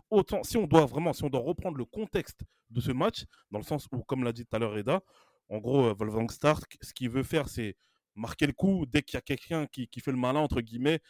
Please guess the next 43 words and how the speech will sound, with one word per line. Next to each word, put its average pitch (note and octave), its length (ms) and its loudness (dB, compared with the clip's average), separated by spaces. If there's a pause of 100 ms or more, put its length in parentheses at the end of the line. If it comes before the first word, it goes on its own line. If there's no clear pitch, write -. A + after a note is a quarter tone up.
(140)
d'une A#2+ 160 -6
manière B2+ 260 0
assez, A#2 300 2
assez A2+ 300 -2
brutale. E3+ 400 0 (320)
Ben, G#2+ 80 -2 (120)
la A2 160 -4
faute A#3+ 220 -2
de D3+ 60 4
Mascherano D3 500 0
qu'il D3+ 200 0
y - 20 8
a D#3+ 40 8
justement C3 300 -2
à C#3 40 0
la A#2 60 -2
cinquante-septième A2+ 640 -6
minute, D#3 280 0 (340)
elle B2+ 140 0
est B2+ 100 2 (220)
autant, C4+ 640 2
je D3 140 2
pense, A#3 280 2 (120)
aussi, A#3+ 340 -2 (180)
aussi A#3+ 240 -2
dangereuse G3+ 560 2 (300)
que C#3 80 0
celle D#3 200 -2
de C#3+ 80 6
Pepe. B2+ 360 2 (220)
Et A#2 40 -2
Mascherano, C#3 480 0
la B2+ 140 2
différence F3+ 380 -8
de D#3+ 80 0
Pepe, E3+ 300 2
c'est C3+ 120 -6
que - 100 -8
Mascherano, D3 440 2
lui, A3+ 260 2
touche C#4 240 2
le A3+ 80 0
joueur. A3 240 2